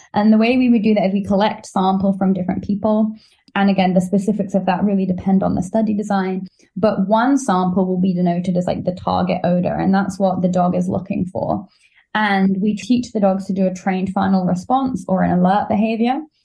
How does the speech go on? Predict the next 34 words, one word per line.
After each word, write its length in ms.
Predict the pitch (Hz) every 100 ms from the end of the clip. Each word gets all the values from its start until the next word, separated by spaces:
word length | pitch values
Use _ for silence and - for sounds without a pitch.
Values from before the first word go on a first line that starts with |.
| _ -
In 320 | 202 202 202
the 100 | 196
laboratory, 600 | 196 180 185 196 - 202
it's 140 | 185
usually 480 | 190 196 190 190 180
a 180 | 175 -
stand 480 | - - 185 190 190
and 180 | 185 180
freeze 380 | 208 202 208 214
over 260 | 208 214 196
the 140 | 214
sample 600 | 214 220 220 214 226 226 - - -
or 180 | 196 185
a 100 | 180
sit 360 | 180 226 233 - -
with 240 | 214 202
the 80 | 190
nose 320 | 185 185 196
on, 220 | 202 208 214
ideally, 500 | 202 196 202 208 196
or 160 | 202
even 200 | 220 214
a 100 | 185
lie 220 | 175 170 180
down. 400 | 180 196 262 269 - _ -
We 200 | 196 196
choose 300 | - 214 202
these 160 | 190
passive 380 | 190 196 185 190
alerts 500 | 180 170 165 - -
'cause 340 | - 180 180 -
a 80 | 190
dog 340 | 185 180 180
barking 760 | - 170 170 - 180 180 180